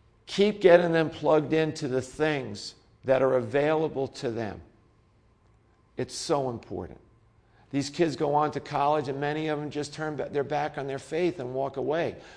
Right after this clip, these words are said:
We need kids going into their college to turn their college upside down. We need each of us to continue to grow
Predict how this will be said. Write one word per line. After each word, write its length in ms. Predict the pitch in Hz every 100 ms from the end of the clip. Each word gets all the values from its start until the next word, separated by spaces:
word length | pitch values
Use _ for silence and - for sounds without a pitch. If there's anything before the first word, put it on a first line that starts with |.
| -
We 160 | 127 165
need 260 | 175 156
kids 260 | - 160 135
going 240 | 143 139
into 260 | 147 143 143
their 140 | 131
college 420 | 127 147 151 156 151
to 80 | 127
turn 260 | - 143
their 120 | 135
college 440 | 131 139 135 127 120
upside 360 | 120 - 113
down. 300 | 110 107 107 80 _ _ _ _ _ _ _ _ _ _ _ _ _ _ _ _ - - - - -
We 160 | 147 170
need 220 | 165 156
each 260 | 160 170
of 120 | 160 135
us 300 | 160 151 131
to 100 | 131
continue 500 | 143 135 156 156 147
to 100 | 135
grow 480 | 110 135 135 120